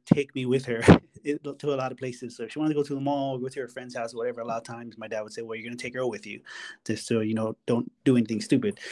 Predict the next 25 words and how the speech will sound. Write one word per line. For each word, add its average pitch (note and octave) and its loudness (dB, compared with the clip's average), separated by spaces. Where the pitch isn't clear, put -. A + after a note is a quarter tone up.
So C#3+ 6
in C#3+ 8
a D#3 6
sense, F3+ 6
she - 0
was C#3+ 6
already C#3 6
kind C#3+ 2
of C#3 2
raising C#3 4
me D3 0
from B2+ -2
a B2 0
young B2 -2
age, C3 0
and A2+ -2
so A#2 -2
that's A#2 0
why A2+ 2
I A2+ -2
felt - -4
drawn A#2+ 2
to C#3+ -2
her D3 4
at, B2 -2